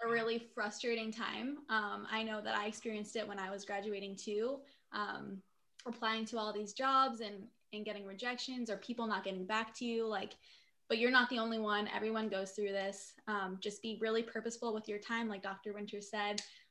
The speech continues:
Um, be persistent and, and you'll make it. You'll make it happen.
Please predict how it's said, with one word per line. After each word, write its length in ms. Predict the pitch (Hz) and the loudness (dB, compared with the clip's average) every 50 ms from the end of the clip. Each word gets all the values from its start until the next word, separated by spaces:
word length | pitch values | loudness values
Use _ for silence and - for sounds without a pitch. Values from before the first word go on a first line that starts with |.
| _ _ - | _ _ 2
Um, 520 | 220 214 202 196 - - - - 226 226 - - _ _ _ | 2 2 2 0 -2 -6 -6 -8 -8 -10 -12 -16 _ _ _
be 220 | - 226 220 214 - - | -6 -4 -4 -6 -8 -8
persistent 680 | - 214 214 - 247 233 240 - - 233 233 226 220 233 - _ - | -8 -6 -4 -4 -4 -4 -4 -4 -2 -2 -2 -2 -2 -6 -10 _ -6
and, 380 | 208 214 214 208 214 202 196 196 - _ _ _ _ _ _ - | -4 -2 -2 -2 -2 -4 -6 -10 -12 _ _ _ _ _ _ -6
and 100 | 220 220 | -4 -2
you'll 120 | 220 220 214 | -2 -2 -2
make 180 | 214 202 190 - | -4 -6 -6 -8
it. 60 | - - - _ _ _ _ | -10 -12 -16 _ _ _ _
You'll 100 | - 226 | 0 2
make 140 | 233 220 220 | 2 2 2
it 80 | 196 226 | 0 -2
happen. 340 | - - - - - 208 | -4 -4 -6 -8 -12 -14